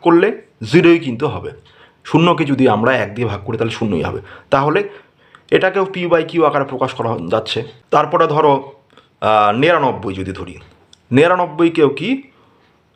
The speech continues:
নিরানব্বই, নিচে এক, তাহলে এই আকারে প্রকাশ করা যাচ্ছে, মানে পি by কিউ আকারে প্রকাশ করা যাচ্ছে। তাহলে কিউ not equal to zero হচ্ছে। তাহলে এগুলো সবই হচ্ছে মূলদ সংখ্যার উদাহরণ। তাহলে শুধুমাত্র ভগ্নাংশ আকারে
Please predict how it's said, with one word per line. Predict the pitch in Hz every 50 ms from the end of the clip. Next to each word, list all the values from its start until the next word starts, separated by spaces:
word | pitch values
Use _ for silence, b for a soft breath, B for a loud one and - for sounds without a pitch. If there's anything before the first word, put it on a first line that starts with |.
| _ _
নিরানব্বই, | - 135 131 139 147 147 147 143 139 127 143 151 151 156 165 165 _ _ _ _ -
নিচে | 127 135 131 139 139
এক, | - - 127 110 117 - - - _ _ _ _ _ _ _ _ _ -
তাহলে | 135 127 135
এই | 139 139 143 139
আকারে | 123 - 123 131
প্রকাশ | 131 - 113 - 107 -
করা | - - 98 120 170 - - - -
যাচ্ছে, | - 110 95 - - - - 90 95
মানে | 104 117 127
পি | 120 127 151 143
by | 135 135 131
কিউ | 131 - 135 123
আকারে | 113 104 - 113 147
প্রকাশ | 143 135 110 113 104 -
করা | - 113 95
যাচ্ছে। | - 92 - - 87 82 - -
তাহলে | - 101 107
কিউ | - 135 135 156
not | 175 143 117 110 107
equal | 113 104 117 110 110
to | - 107
zero | 101 110 107 98
হচ্ছে। | 95 92 92 - - - 71 B B B B B B B B B B B -
তাহলে | 147 143 180 - -
এগুলো | 160 147 147 165 190 202
সবই | 202 - 139 131 143 156
হচ্ছে | 156 156 156 - 202
মূলদ | 147 123 113 117 117 117
সংখ্যার | - - 120 117 113 123 147 - - - - _ _ _ _ _
উদাহরণ। | - - 110 98 95 90 87 85 80 - - _ _ b b b b b b b b b -
তাহলে | 131 131 160 170 190 214
শুধুমাত্র | - - 170 170 185 190 202 196 190 - 208 151
ভগ্নাংশ | - 120 127 123 156 160 165 180 180 - - -
আকারে | 190 190 190 170 143 135 - 160 160 170 170 170 165 -